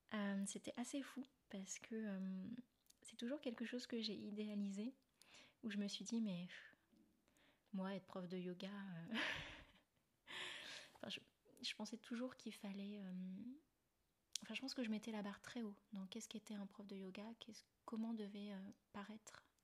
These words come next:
euh, en tout cas laisser paraître, euh, un professeur de yoga. Et, euh, et je crois que ça a été assez fou de réaliser que, bah, en fait, euh, en fait, si,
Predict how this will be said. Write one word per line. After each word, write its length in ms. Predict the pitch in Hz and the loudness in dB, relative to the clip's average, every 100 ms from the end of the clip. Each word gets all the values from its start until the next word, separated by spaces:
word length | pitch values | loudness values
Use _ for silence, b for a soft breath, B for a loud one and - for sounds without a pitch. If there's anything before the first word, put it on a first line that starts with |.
| - | -6
euh, 280 | 196 185 185 - B B B B B B | -2 0 -2 -6 B B B B B B
en 40 | 202 | -4
tout 80 | |
cas 120 | - 220 | -2 -2
laisser 240 | 202 208 | 0 -2
paraître, 520 | - 196 196 214 - 208 | -4 -4 -4 -6 -10 -8
euh, 320 | 190 190 202 - 202 | -4 -4 -4 -6 -8
un 40 | |
professeur 460 | 196 208 208 196 202 | -8 -6 -8 -6 -4
de 100 | 202 | -2
yoga. 240 | 190 202 269 - _ _ _ _ _ _ _ _ _ B B B B B B _ - | -4 -4 -8 -12 _ _ _ _ _ _ _ _ _ B B B B B B _ -6
Et, 180 | 214 208 | -2 0
euh, 100 | 202 - | -2 -2
et 80 | |
je 60 | 214 | -6
crois 100 | - | -6
que 60 | 285 | -8
ça 80 | 233 | -6
a 40 | |
été 140 | 208 | -4
assez 240 | 202 220 247 | -6 -4 -6
fou 180 | - 269 | -4 -4
de 80 | 247 | -2
réaliser 480 | 208 196 196 214 | 0 0 0 -2
que, 200 | 247 - 202 | -6 -6 -4
bah, 180 | 202 | -2
en 100 | 185 | -2
fait, 340 | 185 - - - | -4 -6 -8 -6
euh, 360 | 202 190 190 190 190 _ _ _ b b b _ | -4 -2 -4 -6 -8 _ _ _ b b b _
en 100 | 190 | -4
fait, 200 | 185 196 - | -2 -2 -4
si, 240 | - 269 | -4 -4